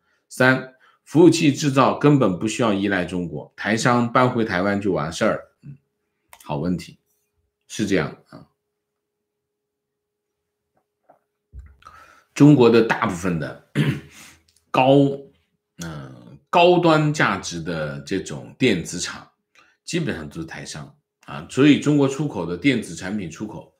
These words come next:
大部分是台商在做啊。观点，今天看了德国之声关于C G T V、C G T N啊，关于可能欧洲停播的报道。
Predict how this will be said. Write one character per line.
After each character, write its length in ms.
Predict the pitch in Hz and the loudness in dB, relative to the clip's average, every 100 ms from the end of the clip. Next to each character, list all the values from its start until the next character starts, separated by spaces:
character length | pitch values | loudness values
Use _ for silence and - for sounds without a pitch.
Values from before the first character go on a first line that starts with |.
| _ _ _ _ _ _ _ - | _ _ _ _ _ _ _ -6
大 160 | 127 117 | -4 -4
部 60 | |
分 100 | 95 | -6
是 140 | 82 80 | -10 -12
台 180 | 76 | -10
商 220 | 78 85 82 | -10 -8 -8
在 120 | 80 | -10
做 280 | 80 80 - | -12 -16 -16
啊。 160 | _ _ _ _ _ _ _ _ _ - | _ _ _ _ _ _ _ _ _ -2
观 180 | 131 143 | 2 4
点， 340 | 113 - - _ _ _ - | 2 -4 -16 _ _ _ 0
今 180 | 165 | 2
天 160 | 160 156 | 4 2
看 220 | 156 143 | 2 0
了 100 | 117 | 0
德 160 | 107 120 | -2 0
国 140 | 127 | 0
之 100 | 123 | -2
声 220 | 113 120 | -4 -4
关 200 | 117 120 | -2 -2
于 380 | 117 113 110 - | -2 -4 -4 -6
C 240 | - 135 123 | -4 -4 -2
G 140 | 127 | -4
T 200 | 107 123 | -4 0
V、 420 | 127 113 - _ _ _ _ _ _ _ _ _ | 0 0 -6 _ _ _ _ _ _ _ _ _
C 200 | - 135 | -2 -2
G 160 | 127 127 | 0 -2
T 260 | - 131 | -2 -4
N 400 | 113 113 113 110 71 | 0 0 -2 -4 -14
啊， 280 | 73 - - | -18 -18 -4
关 260 | 127 127 120 | 2 4 4
于 380 | 113 110 - _ _ - | 0 -2 -8 _ _ -14
可 220 | - 92 | -4 -2
能 320 | 95 117 135 | 2 2 2
欧 260 | 147 135 135 | 2 4 4
洲 240 | 139 135 | 6 6
停 300 | 131 104 110 | 6 2 2
播 160 | 120 123 | 6 4
的 200 | 110 90 | 4 2
报 240 | 85 110 | 2 0
道。 280 | 78 - - | 0 -10 -18